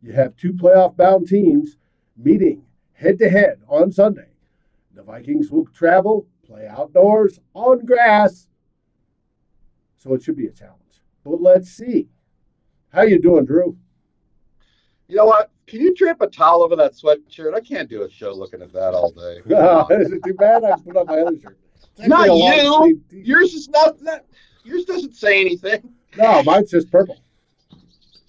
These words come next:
Speaker 2: Oh, jeez. Uh, it's good to be back on, on here with you guys. Looking forward to a good show. Looking forward to a big week. We've won four in a row. It's gonna be a big test going into Arrowhead. Big test for Kirk,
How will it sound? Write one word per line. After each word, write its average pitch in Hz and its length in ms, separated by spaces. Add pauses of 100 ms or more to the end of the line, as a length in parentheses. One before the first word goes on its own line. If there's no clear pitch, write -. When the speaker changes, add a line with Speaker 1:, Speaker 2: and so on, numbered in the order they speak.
(720)
Speaker 2:
Oh, 175 480 (220)
jeez. 101 560
Uh, 202 560 (240)
it's - 120
good 220 100
to 214 120
be 202 60
back 202 320
on, 196 240
on 190 140
here 202 200
with 185 200
you 180 80
guys. 190 680
Looking 170 180
forward 175 280
to 165 100
a 151 60
good 156 200
show. 160 380
Looking 156 220
forward 170 240
to 156 100
a 143 80
big 156 220
week. 160 280
We've 135 140
won 143 160
four 160 300
in 156 80
a 143 40
row. 151 460 (420)
It's - 120
gonna 180 160
be 185 100
a 185 60
big 202 240
test 208 360
going 165 240
into 160 200
Arrowhead. 151 560 (1080)
Big 123 180
test 156 300
for 135 80
Kirk, 156 320